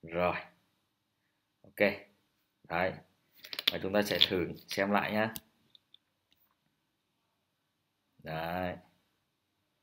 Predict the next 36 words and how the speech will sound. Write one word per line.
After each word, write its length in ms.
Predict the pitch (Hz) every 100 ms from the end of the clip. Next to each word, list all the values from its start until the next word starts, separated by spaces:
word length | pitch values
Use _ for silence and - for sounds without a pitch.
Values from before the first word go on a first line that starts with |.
| _ -
Nó 80 | -
sẽ 140 | -
đi 180 | 92 110
lần 180 | 110 98
lượt 200 | 98 92
từng 160 | 92 95
tab, 180 | 123 135
mọi 120 | 101
người 160 | 101 98
làm 260 | 104 101
nhiều 180 | 101 104 98
chúng 120 | 104
ta 100 | 110
cứ 80 | 135
thêm 240 | 131 120 113
dấu 140 | 110 -
cộng 200 | - 101
ra 80 | 107
nhiều 260 | 107 95
nhiều 240 | 92 95 90
như 140 | 104
vậy. 160 | 101 - - _ _ _ _ _ - - - _ - - _ _ -
Rồi, 200 | 101 98 - -
đó 140 | - 92
là 160 | 104 98
chúng 140 | 101
ta 100 | 107
đã 140 | 98
xử 220 | 95 101 85
lý 180 | 92
xong 320 | 101 123 120 104
cái 80 |
phần 400 | 104 107 90 82 -
này. 180 | 90 90 - - - - - _
Tiếp 180 | 147 151
tục 120 | 120